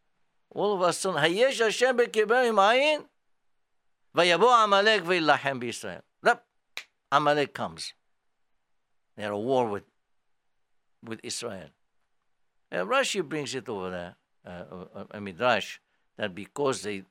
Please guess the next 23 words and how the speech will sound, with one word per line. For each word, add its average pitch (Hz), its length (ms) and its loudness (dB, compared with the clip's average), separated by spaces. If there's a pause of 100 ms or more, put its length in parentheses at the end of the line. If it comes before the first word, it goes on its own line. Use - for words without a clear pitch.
(320)
they - 80 -14
were 101 140 -8
doubting, 120 680 0 (280)
that's 123 280 -2
why 110 260 -4
HaKadosh 107 460 -8
Baruch 117 240 -2
Hu 104 160 -8
threw 131 580 -4 (420)
this, 107 220 -8
this - 320 -12
war 113 400 -2
against 95 440 -10
them. - 120 -18 (1600)
So, 196 440 0 (1300)
Adam 160 300 0
HaRishon 151 520 -2
was 131 240 -4
ungrateful. 117 720 -8 (1200)
He - 60 -16
had 92 140 -6
a 110 60 -8
curse. - 560 -8